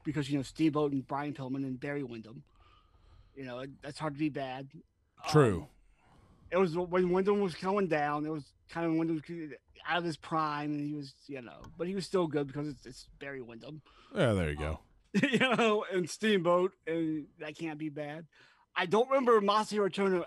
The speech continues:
Speaker 1: ever being champion. That was
Speaker 2: Yeah.
Speaker 1: out of my memory.
Speaker 2: I don't remember him being N W A champion
Speaker 1: I,
Speaker 2: either, but I guess
Speaker 1: I
Speaker 2: he
Speaker 1: blocked
Speaker 2: was.
Speaker 1: that out.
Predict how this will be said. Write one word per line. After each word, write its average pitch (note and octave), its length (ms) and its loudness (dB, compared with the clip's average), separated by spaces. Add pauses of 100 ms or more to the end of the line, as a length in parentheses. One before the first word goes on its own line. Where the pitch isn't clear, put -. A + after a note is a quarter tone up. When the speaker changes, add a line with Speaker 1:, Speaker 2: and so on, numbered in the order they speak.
Speaker 1:
ever G3+ 220 4
being F#3 260 0
champion. D#3+ 640 -8 (600)
That F3 60 8
was G3 80 12
Speaker 2:
Yeah. E3 160 10
Speaker 1:
out F#3+ 60 6
of F#3 60 0
my F#3+ 180 0
memory. E3+ 440 0
Speaker 2:
I C#3+ 160 4
don't F3 180 8
remember D#3+ 240 6
him D3 140 6
being C#3+ 200 4
N C3 120 2
W B2+ 300 4
A A#2 100 4
champion A2+ 480 0
Speaker 1:
I, A2+ 40 0
Speaker 2:
either, G#2+ 280 0
but F#2 320 -2
I A2 40 -8
guess A2+ 220 0
Speaker 1:
I A#2 40 0
Speaker 2:
he A#2 60 2
Speaker 1:
blocked A2+ 220 2
Speaker 2:
was. F#2 60 -2
Speaker 1:
that F3 180 -2
out. C#3+ 300 -6